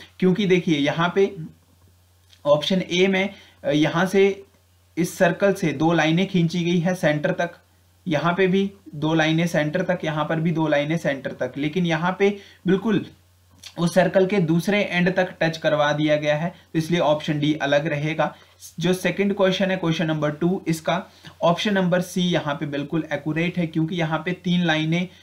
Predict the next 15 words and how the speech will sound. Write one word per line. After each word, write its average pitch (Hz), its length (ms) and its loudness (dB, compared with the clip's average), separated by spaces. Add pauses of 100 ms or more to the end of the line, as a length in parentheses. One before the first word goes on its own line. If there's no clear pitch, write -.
(200)
अ, 127 80 -2
वर्टिकल 151 640 2
में 175 120 2
है, 170 200 2
तीन 160 260 2
हॉरिजॉन्टल 156 680 0
में, 165 140 0
यहाँ 143 280 -4
पे 151 160 -8
दो 139 200 -4
वर्टिकल 165 600 0
में, 165 200 -2
दो 147 240 -8
हॉरिजॉन्टल 151 560 -2
में, 170 200 -2